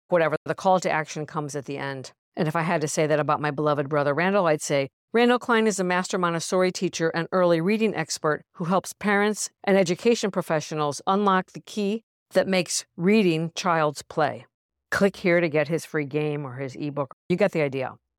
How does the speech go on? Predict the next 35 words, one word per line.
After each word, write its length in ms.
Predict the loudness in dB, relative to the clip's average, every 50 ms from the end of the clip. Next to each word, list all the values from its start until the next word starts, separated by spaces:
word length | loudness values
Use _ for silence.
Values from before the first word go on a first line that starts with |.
| _ _ -4 -2
I'd 120 | 0 2
like 140 | 2 0 2
to 100 | 0 -2
just 260 | 0 -2 -2 -2 -6
tie 300 | -8 -4 0 2 2 2
this 180 | 2 0 -2 -2
back 380 | -2 0 0 0 0 -2 -4 -8 -4
into 320 | -2 -2 -2 -2 -4 -2
the 100 | -2 -4
filters 680 | -4 0 0 0 0 0 -2 -4 -2 -2 -4 -6 -10 -12
question. 560 | _ -6 -6 -6 -4 -6 -8 -8 -10 -10 -8 -4
I 120 | -2 -2 -2
speak 320 | -2 0 0 -2 -2 -2 -2 0
often 300 | 0 0 2 0 -2 -4
about 280 | 0 0 0 0 0 -2
filters, 600 | 0 0 0 0 2 -2 -2 -2 -4 -6 -10 _ _ _ _ _ _ _ _ 0
being 300 | 2 4 4 4 2 0
clear 340 | -4 -6 -2 0 2 4 4
on 140 | 2 0 0
what 180 | 0 0 0 0
you 140 | -2 -4
want 340 | -4 -4 -4 -2 -2 -4 -4 -8
in 100 | -10 -10
a 100 | -10 -10
job 380 | -8 -2 0 2 2 0 -2 -4
search. 480 | -8 -6 -6 -6 -6 _ -16 -20 -20 _ _ _ _ _ _ _ _ _ _ -2
Job 320 | 0 2 2 2 0 -2
title, 360 | -4 -2 -2 0 2 0 0
location, 840 | 0 -2 -4 -4 -4 -2 -2 -2 -4 -6 -6 -4 -4 -4 -8 -10 -14 _
scope 400 | _ -12 -6 2 2 2 2 2
of 140 | 0 -2 -2
responsibility, 880 | -4 -6 -4 -4 -4 -4 -4 -10 -6 -2 -2 0 0 -2 -4 -6 -8 -6
type 300 | -6 -4 -6 -4 -2 -4
of 120 | -4 -4
business. 540 | -2 -4 -4 -4 -6 -8 -8 -8 -8 -12 -10